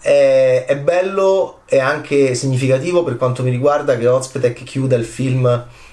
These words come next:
chiuda la serie in Turchia, perché è il suo paese d'origine, che lui oggi ovviamente non vede più come il suo paese, perché lui è italiano, perché è uno di noi. Ferzan Ozpetek ovviamente, e lo sappiamo benissimo,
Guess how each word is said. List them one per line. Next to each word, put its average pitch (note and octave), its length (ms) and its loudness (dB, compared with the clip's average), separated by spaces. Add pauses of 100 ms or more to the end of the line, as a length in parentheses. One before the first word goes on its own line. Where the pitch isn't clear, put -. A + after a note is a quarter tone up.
(120)
chiuda B2+ 220 0
la A#2+ 120 0
serie B2 560 0 (840)
in C3+ 140 -2
Turchia, B2 560 -6 (480)
perché C3+ 460 -2
è A2+ 140 0
il A2+ 200 0
suo C#3 180 -4
paese C#3 240 0
d'origine, D3+ 500 -2
che A2+ 80 -4
lui C3 400 -2
oggi A2+ 680 -2
ovviamente A#2+ 540 -2
non A2+ 140 -4
vede A#2 200 -2
più - 220 -8
come A2+ 240 -4
il A2+ 80 -4
suo A#2 140 -4
paese, B2 340 0
perché A2 200 -12
lui A#2+ 360 -2
è B2 80 -2
italiano, A2 640 -6
perché A2 240 -6
è - 20 2
uno C3 180 0
di A#2+ 120 -2
noi. C#3 240 2
Ferzan A#2+ 320 -4
Ozpetek B2 420 -2
ovviamente, A#2 600 -4
e A#2+ 80 -6
lo A2+ 140 -2
sappiamo A2+ 340 -4
benissimo, A#2 640 -4